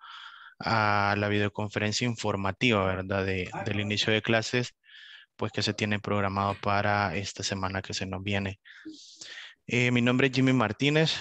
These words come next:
eh, muchísimo gusto, soy coordinador del área administrativa de inglés corporativo. En esta ocasión voy a ser el anfitrión, quien va a estar acompañándolos en una sesión de inducción que dura aproximadamente entre cuarenta y cinco minutos a una hora,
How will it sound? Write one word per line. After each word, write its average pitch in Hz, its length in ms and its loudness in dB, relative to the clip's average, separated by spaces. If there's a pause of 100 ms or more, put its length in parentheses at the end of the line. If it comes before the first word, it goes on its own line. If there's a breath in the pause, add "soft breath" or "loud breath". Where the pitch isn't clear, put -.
eh, 107 220 -4
muchísimo 107 560 0
gusto, 151 440 2
soy 104 500 -2
coordinador 107 680 0
del 101 340 0
área 101 180 2
administrativa 104 760 0
de 101 140 2
inglés 98 300 0
corporativo. 113 800 0 (600 loud breath)
En 110 140 -2
esta 107 220 0
ocasión 104 480 0
voy 104 120 2
a 104 100 0
ser 104 160 -2
el 104 160 2
anfitrión, 107 640 -2
quien 104 260 -8
va 101 60 -2
a 98 40 -4
estar 107 200 -2
acompañándolos 107 1120 0
en 101 400 -8
una 107 260 -2
sesión 104 320 -4
de 107 80 -2
inducción 117 720 -2
que 107 120 -4
dura 101 240 -2
aproximadamente 104 720 -4
entre 104 200 -6
cuarenta 104 440 -2
y 101 60 -4
cinco 110 300 -6
minutos 110 440 -4
a 110 40 -4
una 104 240 0
hora, 123 280 0